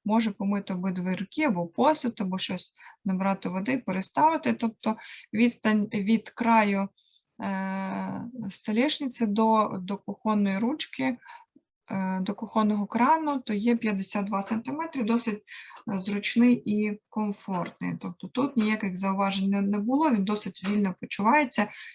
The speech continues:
і руку високо не піднімає. Рухаючись, е, далі Сашковими, е, скаргами і,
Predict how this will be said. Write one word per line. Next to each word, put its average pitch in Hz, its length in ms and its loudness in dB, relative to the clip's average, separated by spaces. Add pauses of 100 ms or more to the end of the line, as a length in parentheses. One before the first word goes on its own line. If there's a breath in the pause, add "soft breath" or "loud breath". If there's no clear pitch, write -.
(140 loud breath)
і 208 160 2
руку 208 300 -4
високо 185 380 -4
не 175 120 -2
піднімає. 170 600 -4 (1800 loud breath)
Рухаючись, 240 960 4
е, 202 320 2
далі 277 400 6
Сашковими, 214 840 2 (340 loud breath)
е, 190 280 0
скаргами 208 840 2
і, 202 480 0